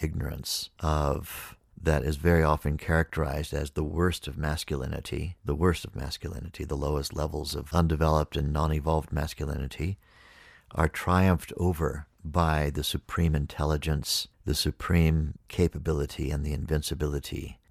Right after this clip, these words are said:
of the Divine Mother. And what happens then is the capitulation, the winning over, and the surrendering of masculinity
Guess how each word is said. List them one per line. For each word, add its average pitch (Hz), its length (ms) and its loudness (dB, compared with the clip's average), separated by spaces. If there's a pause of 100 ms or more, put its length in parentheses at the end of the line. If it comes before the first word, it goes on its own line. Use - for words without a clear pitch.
of 80 200 0
the 78 80 -2
Divine 73 440 0
Mother. 73 460 -6
And 82 320 4 (200)
what 85 180 4
happens 80 440 2
then 80 200 4
is 76 200 2
the 76 140 -2
capitulation, 80 1000 0
the 76 80 -2
winning 80 320 2
over, 76 460 0 (120)
and 82 160 2
the 76 80 2
surrendering 80 880 0 (380)
of 76 200 0
masculinity 78 1040 0